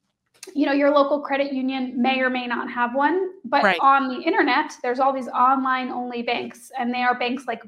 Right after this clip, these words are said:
Speaker 1: Bask, B A S K, Ally Bank is another good one, um, SoFi Bank. Um, and I can, I can send you guys some links for the show notes too.
Speaker 2: Yeah.
Speaker 1: Um, and, um,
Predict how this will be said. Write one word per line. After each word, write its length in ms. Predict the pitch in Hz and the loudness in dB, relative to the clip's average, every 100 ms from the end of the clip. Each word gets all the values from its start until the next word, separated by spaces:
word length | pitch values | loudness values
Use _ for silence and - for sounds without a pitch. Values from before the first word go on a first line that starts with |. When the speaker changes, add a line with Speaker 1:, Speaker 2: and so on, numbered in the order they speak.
| - | -2
Speaker 1:
Bask, 580 | - - 302 - - - - | 0 4 2 0 -18 -20 -12
B 220 | 247 262 | -6 -2
A 140 | 247 247 | 0 0
S 220 | 233 - | -2 -4
K, 520 | - 285 277 277 277 - _ _ _ _ | -2 2 4 4 2 -6 _ _ _ _
Ally 480 | - 254 269 277 277 269 | 6 8 10 8 4 4
Bank 340 | 269 269 285 | 0 0 -2
is 140 | 277 | -4
another 260 | 262 254 254 | -4 -4 -4
good 220 | 247 247 | -4 -4
one, 320 | 262 254 262 247 | -2 -4 -4 -6
um, 220 | 240 233 | -6 -6
SoFi 760 | - 262 247 269 269 254 262 254 | -4 2 2 2 4 4 4 0
Bank. 480 | 254 254 254 - _ _ _ - | -4 -4 -8 -10 _ _ _ 0
Um, 160 | 262 254 | 2 4
and 80 | |
I 60 | 269 | 4
can, 240 | 285 269 | 2 0
I 100 | 285 | 0
can 140 | 294 285 | 2 2
send 160 | 254 | 2
you 80 | 240 | -2
guys 180 | 240 240 | -2 -4
some 120 | 240 | -4
links 260 | 240 233 - | -4 -6 -8
for 100 | 233 | -10
the 60 | 226 | -8
show 200 | 247 226 | -4 -6
notes 260 | 226 - | -6 -12
too. 160 | - 247 | -4 -4
Speaker 2:
Yeah. 160 | 185 170 _ _ 302 | -4 -12 _ _ 6
Speaker 1:
Um, 440 | 285 254 247 247 | 8 8 4 0
and, 120 | 285 | 2
um, 140 | 269 | 2